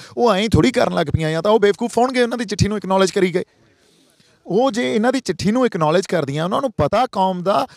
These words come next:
ਜਰਨੈਲ ਕੌਣ ਆ, ਕੌਮ ਦਾ ਲੀਡਰ ਕੌਣ ਆ। ਜੇ ਉਹਦੇ ਲਈ ਤੀਹ ਹਜ਼ਾਰ ਰੁਪਈਏ ਲੈ ਵੀ ਲਏ, ਤਾਂ ਉਹ ਮਾਨ ਸਾਹਿਬ ਨੇ ਆਪਦੀ ਜੇਬ 'ਚ ਪਾਉਣ ਖਾਤਰ ਥੋੜ੍ਹੀ ਲਏ ਆ, ਉਹ ਤਾਂ ਅੱਜ ਵੀ ਕੁੜਤਾ ਪਜਾਮਾ ਪਾਈ ਬੈਠੇ ਆ। ਮਾਨ ਸਾਹਿਬ ਦੇ ਇੱਕ ਆਰਗੇਨਾਈਜੇਸ਼ਨ ਆ ਬਾਈ,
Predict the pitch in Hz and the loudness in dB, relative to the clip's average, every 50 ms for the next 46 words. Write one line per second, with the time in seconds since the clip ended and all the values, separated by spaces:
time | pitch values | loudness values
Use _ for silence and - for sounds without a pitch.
0 | _ _ - 143 139 123 135 135 143 165 185 185 - 208 233 247 254 - - _ | _ _ -2 0 2 2 2 2 4 2 2 0 -2 -4 -4 -4 -4 -8 -10 _
1 | _ _ _ _ - 175 180 196 202 247 247 220 165 143 131 208 202 - 202 214 | _ _ _ _ -2 -2 0 0 2 0 2 2 2 2 2 0 0 -2 -6 -4
2 | 220 180 127 - _ _ _ - 139 185 220 254 277 269 277 269 - 240 240 269 | -4 -6 -8 -10 _ _ _ -6 -2 -2 -2 0 -2 -2 -2 -4 -2 -4 -2 0
3 | 262 220 214 214 214 214 - - 208 208 226 214 175 143 143 143 160 180 262 254 | 2 2 2 4 2 2 2 0 -2 0 0 2 2 2 4 2 2 2 2 2
4 | 202 151 131 123 - - - _ _ _ _ _ _ 233 226 - - 214 226 262 | 2 0 0 -2 -6 -10 -16 _ _ _ _ _ _ -2 -2 0 0 0 0 2
5 | 233 202 165 165 160 165 170 190 233 277 262 208 170 165 226 196 196 202 202 - | 0 0 0 0 0 -2 -2 -2 -2 -2 0 0 0 0 0 -2 -2 -2 -2 -2
6 | 214 208 202 208 208 185 202 196 - 202 - 185 202 285 269 233 185 139 117 127 | 0 0 0 0 0 0 0 0 0 0 0 0 2 2 2 2 0 0 -2 -6
7 | - _ _ _ _ _ 139 156 226 240 226 175 226 262 226 240 226 202 233 233 | -14 _ _ _ _ _ -2 0 2 2 0 0 -4 -6 -4 -2 -2 -2 -2 -4
8 | 208 233 226 220 226 220 208 214 208 208 202 196 - - 202 180 - - _ _ | -4 -4 -4 -4 -4 0 0 0 0 2 0 0 0 0 -2 -2 -4 -8 _ _
9 | _ _ _ _ _ _ _ _ _ _ _ 139 147 160 165 156 - 202 226 240 | _ _ _ _ _ _ _ _ _ _ _ -2 0 0 0 0 0 2 2 0
10 | 214 196 202 156 170 170 170 185 226 233 - 190 196 175 147 190 214 254 285 240 | 0 -4 -4 -2 0 2 2 0 0 0 -2 0 0 0 0 0 -2 -2 -2 -4
11 | 277 277 - - 214 165 135 120 120 120 147 - | -4 -4 -4 -4 -4 -4 -4 -4 -4 -6 -6 -8